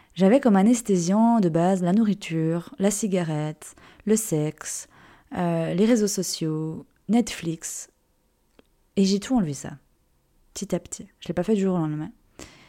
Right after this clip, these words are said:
Et aujourd'hui, je me suis retrouvée un peu dans ce côté, euh, tu sais, comme une opération à cœur ouvert, le cœur à vif. Et c'était douloureux parce que je résistais. Je résistais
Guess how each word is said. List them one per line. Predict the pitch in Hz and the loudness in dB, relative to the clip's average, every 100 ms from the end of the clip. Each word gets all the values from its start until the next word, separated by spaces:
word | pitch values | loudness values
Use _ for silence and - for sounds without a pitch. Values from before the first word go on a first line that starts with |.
| _ _ _ _ _ | _ _ _ _ _
Et | 202 | 4
aujourd'hui, | 226 269 | 8 8
je | |
me | 262 | 8
suis | 220 | 4
retrouvée | 220 220 233 277 | 2 4 6 6
un | 202 | 4
peu | 214 | 4
dans | 233 185 | 2 2
ce | |
côté, | - 185 - 240 208 | 0 -2 2 2 4
euh, | 180 180 | 2 0
tu | 175 | -2
sais, | 196 277 | -4 -4
comme | 269 247 | 0 4
une | 196 | 4
opération | 180 196 202 247 | 4 4 4 0
à | 220 | 0
cœur | 220 | -2
ouvert, | 190 156 156 - _ - | -2 -2 -4 -8 _ -4
le | 180 | -2
cœur | 185 220 | 0 2
à | 202 | 2
vif. | 156 147 - - _ _ _ _ _ _ | -2 -8 -14 -20 _ _ _ _ _ _
Et | - | -8
c'était | - 196 220 233 233 - | -6 -2 0 0 -2 -4
douloureux | 175 190 190 214 | -2 2 2 2
parce | 214 - | 0 -4
que | 190 | -2
je | 170 | 0
résistais. | 180 165 160 - 170 _ _ _ - - - - - - - - | -2 -4 -10 -14 -16 _ _ _ -20 -20 -20 -20 -20 -20 -18 -6
Je | 165 | 4
résistais | 233 240 202 - 240 285 302 294 | 4 6 2 2 2 2 2 -2